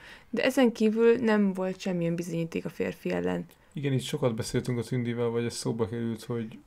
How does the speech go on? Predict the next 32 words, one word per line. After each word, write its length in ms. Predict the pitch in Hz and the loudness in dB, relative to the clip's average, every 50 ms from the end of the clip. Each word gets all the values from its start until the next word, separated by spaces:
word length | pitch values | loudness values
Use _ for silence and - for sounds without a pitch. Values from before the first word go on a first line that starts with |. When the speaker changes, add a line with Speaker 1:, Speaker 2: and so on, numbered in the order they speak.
| _ _ _ _ - | _ _ _ _ -6
Speaker 2:
vajon 520 | - 120 123 120 120 120 117 113 120 - - _ _ - _ - | -2 0 0 2 0 -2 -4 -6 -8 -10 -16 _ _ -20 _ -4
mennyire 340 | - 139 131 117 110 110 107 | 0 0 2 2 0 -2 0
kedvelhet 540 | - 117 107 107 107 107 101 101 104 - | 0 0 2 2 0 0 0 -2 -4 -4
a 80 | 117 113 | -6 -6
családot, 580 | - - 117 110 107 107 107 107 110 110 - - | -2 -2 0 0 0 -2 -2 -4 -6 -8 -8 -8
hogyha 520 | 123 117 - - - 127 120 117 120 120 | -8 -8 -8 -10 -10 -8 -8 -6 -6 -6
azt 180 | 110 - - - | -8 -8 -8 -8
mondja, 220 | 123 120 120 120 | -8 -6 -6 -6
hogy 140 | 120 117 - | -6 -8 -6
te 120 | - 127 | -6 -6
vagy 220 | 120 120 120 120 123 | -6 -6 -6 -6 -6
a 280 | 123 120 123 120 117 - | -6 -6 -6 -8 -10 -10
hasfelmetsző 800 | - 131 123 - - - - 123 123 127 131 - - - 135 127 127 | -8 -8 -8 -8 -8 -8 -8 -8 -8 -8 -10 -10 -10 -8 -8 -8 -6
Jack. 180 | 135 135 135 - - - - _ _ _ - - - - - - - - | -6 -6 -6 -8 -12 -20 -20 _ _ _ -18 -18 -18 -20 -20 -20 -14 -2
Speaker 1:
Igen, 200 | - 214 208 202 | 2 4 4 6
ez, 80 | 190 202 | 6 4
ez 200 | 202 196 196 208 | 2 2 0 0
elég 200 | 196 202 196 180 | 0 0 0 0
durva. 480 | 170 180 180 175 175 185 190 196 202 202 - _ - - - - - - | -2 -4 -4 -4 -2 -2 -2 -2 -4 -6 -10 _ -20 -20 -20 -20 -10 -6
Viszont 260 | 214 208 208 208 202 | -2 0 2 2 4
ugye 120 | 214 214 | 4 4
semmilyen 380 | 208 - - 220 208 196 190 190 | 4 4 2 2 4 4 2 2
bizonyíték 400 | 185 185 190 185 185 185 190 180 | 0 0 0 -2 0 -2 -2 -2
nem 160 | 185 185 185 | -2 -2 0
volt 240 | 190 196 190 185 - | 0 -2 -2 -2 -2
ellene, 440 | 202 196 196 190 202 226 247 254 254 - - - - - - - _ - - - | -2 0 0 0 0 0 -2 -4 -6 -10 -18 -20 -20 -20 -20 -20 _ -12 -4 0
ö, 220 | 214 208 208 208 | 2 4 4 4
és 260 | 202 - - 220 208 | 4 2 2 2 4
gyakorlatilag 580 | 202 226 220 214 - 226 214 214 220 220 208 202 | 6 4 4 6 6 6 6 6 6 4 6 6
még 140 | 208 208 208 | 4 4 4
a 40 | |
rendőrkapitány-, 800 | 208 214 214 208 196 196 190 190 190 190 202 185 196 190 196 196 | 4 6 6 6 6 4 2 0 0 -2 -2 -2 0 -2 -2 -4